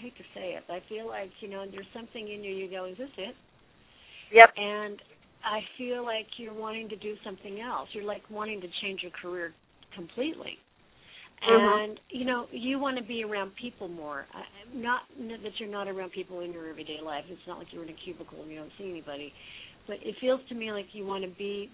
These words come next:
Speaker 1: relating to people more, like maybe real estate or, or insurance or, you know, something that you're dealing with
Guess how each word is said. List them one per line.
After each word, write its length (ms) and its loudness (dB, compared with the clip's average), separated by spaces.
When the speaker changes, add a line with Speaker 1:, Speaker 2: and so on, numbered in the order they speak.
Speaker 1:
relating 640 0
to 80 -8
people 240 -8
more, 360 -6
like 160 -6
maybe 420 -8
real 220 -6
estate 400 -6
or, 140 -10
or 340 -4
insurance 680 -6
or, 200 -6
you 120 -10
know, 60 -16
something 460 -8
that 300 -2
you're 140 -4
dealing 300 -2
with 120 -6